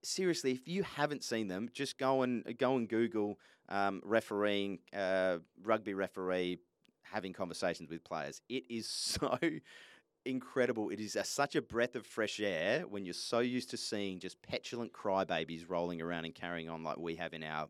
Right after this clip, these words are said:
brand of the game. Until you start doing that and really cutting it out and saying any back chat, A F L, I think this year, I don't watch a lot of A F L anymore, but my, uh, my good mate Liam Hussey was saying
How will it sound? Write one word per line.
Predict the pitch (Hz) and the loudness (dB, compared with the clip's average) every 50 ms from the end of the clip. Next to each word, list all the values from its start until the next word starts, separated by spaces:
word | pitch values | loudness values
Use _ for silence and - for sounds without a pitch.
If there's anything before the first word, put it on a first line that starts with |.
| _ _ _ | _ _ _
brand | - 78 73 73 | -12 -12 -10 -12
of | 69 65 | -12 -14
the | 76 69 | -14 -12
game. | 78 73 71 65 - _ _ _ _ _ - - - - - - - - - _ _ _ _ _ _ _ _ _ - | -12 -12 -12 -14 -16 _ _ _ _ _ -20 -20 -20 -20 -20 -20 -20 -20 -20 _ _ _ _ _ _ _ _ _ -2
Until | 127 127 120 - 151 147 147 | -2 -2 0 2 4 4 4
you | 139 135 | 4 2
start | - - - 135 127 117 - 98 | 2 4 6 6 6 6 4 2
doing | 123 127 120 123 117 107 | 2 2 4 2 2 2
that | 104 110 135 175 - - _ _ _ _ - | 2 2 2 2 2 -2 _ _ _ _ -10
and | 107 110 104 | -8 -8 -4
really | 101 113 123 127 123 120 | 0 2 4 4 4 2
cutting | 117 - 117 117 117 107 | 2 2 2 2 2 2
it | 107 110 | 4 4
out | 117 120 | 4 4
and | 95 107 | 4 0
saying | - - 113 107 104 101 - _ | -2 0 2 2 2 0 -2 _
any | - 123 135 143 127 | -4 -2 -2 -2 0
back | - 123 120 113 - | 2 0 0 0 -2
chat, | - - 120 131 160 - - - | -2 2 2 4 4 2 2 2
A | 151 160 | 4 4
F | 147 - - | 4 4 2
L, | 170 180 160 | 4 4 4
I | 117 | 4
think | - - 113 92 - | 2 0 -4 -6 -6
this | 107 - - - | -6 -6 -4 -2
year, | 107 107 104 104 | 0 4 4 6
I | 95 101 110 | 6 6 4
don't | 107 98 | 2 0
watch | 113 110 - | 0 -2 -2
a | 110 | -2
lot | 101 92 | -2 -2
of | 67 | -2
A | 85 92 | -2 -2
F | 90 - - | -2 -4 -4
L | 98 92 | -6 -6
anymore, | 90 87 87 87 87 87 92 | -4 -6 -6 -4 -4 -4 -4
but | 87 98 - | -4 -6 -6
my, | 92 98 95 92 92 92 | -4 -4 -4 -2 0 2
uh, | 92 90 90 90 90 90 82 85 | 2 4 4 4 4 4 2 0
my | 95 92 | -2 -4
good | 87 98 104 95 | -4 -4 -4 -2
mate | 101 95 92 - | -2 -2 -4 -2
Liam | - 101 98 92 92 | -2 -2 -2 -2 -2
Hussey | 90 107 107 - - 113 95 | -4 -4 -4 -4 -4 -4 -2
was | 87 92 87 | -2 -2 -2
saying | - - 104 98 98 95 92 92 90 87 | -2 -2 0 0 0 0 0 -2 -4 -6